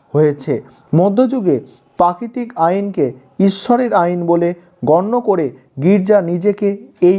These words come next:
আইনের রক্ষাকর্তা বলে প্রচার করত। অপরদিকে মধ্যযুগের অন্যতম লেখক সেন্ট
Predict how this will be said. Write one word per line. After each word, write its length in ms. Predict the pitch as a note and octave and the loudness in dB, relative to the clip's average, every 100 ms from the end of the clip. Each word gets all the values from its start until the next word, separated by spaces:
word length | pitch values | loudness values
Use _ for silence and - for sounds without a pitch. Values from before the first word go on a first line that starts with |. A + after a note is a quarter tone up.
| G3 | 0
আইনের 380 | D#3+ E3+ F3 D3 | -2 0 0 0
রক্ষাকর্তা 720 | E3 E3+ - B3 A3+ G#3 F3+ | 0 -2 -6 0 0 0 -2
বলে 220 | D#3+ D#3+ D#3 - _ - | 0 0 0 -6 _ -2
প্রচার 300 | D3 D3+ C3 | 0 0 -2
করত। 320 | C3+ B2 - B2+ - _ - | -4 -10 -8 -8 -8 _ 0
অপরদিকে 600 | G3+ B3+ A#3+ A#3 A#3 B3 B3+ - - | 0 2 -2 -2 -6 -6 -8 -12 -2
মধ্যযুগের 600 | F3 G#3 G3 A#3+ A#3+ A#3+ | 0 0 0 -4 0 0
অন্যতম 500 | G3 G3+ G#3+ G#3 A3+ A3 | 2 0 0 -2 0 2
লেখক 460 | D#3 F3+ - G#3 - - _ | 2 2 2 0 0 -10 _
সেন্ট 320 | - G#3+ A3 | -4 -2 -2